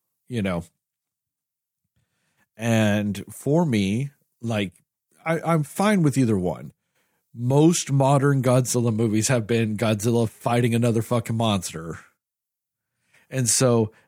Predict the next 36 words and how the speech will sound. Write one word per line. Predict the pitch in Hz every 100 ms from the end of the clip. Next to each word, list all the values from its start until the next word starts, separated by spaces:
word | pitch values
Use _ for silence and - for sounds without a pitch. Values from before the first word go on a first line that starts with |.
| _
that's | 147 214
what | 240
I | 214
was | 175
talking | - 190 196 131
about | 104 104
when | 110 117
I'm | 117
like, | 120 107
you | 107
have | 101 160 156
to | 143
readjust | 117 135 135 113 101 127 123 -
your | 120
expectations | 104 110 - 101 - - 101 - 90
for | - 87
this | 82 -
movie. | 87 69 69 _ _ _ _ _ _ _ _ _ _ _ _ _ _ _ _ _
Because | 139 196 175
a | 165
lot, | 160 180 - -
a | 151
lot | 160 151 220
of |
the | 220
ones | 214 208
I've | 190 113
watched, | 117 190 - - - - _ _ _ _ _ _ _ _ _ _ _ _ _ _ _ _ _ _ _
and | - 127
I've | 123 120
enjoyed, | 120 180 101
it's | -
Godzilla | 104 101 117 127
fighting | - 120 123
another | 123 131 120
monster. | 131 131 117 67 52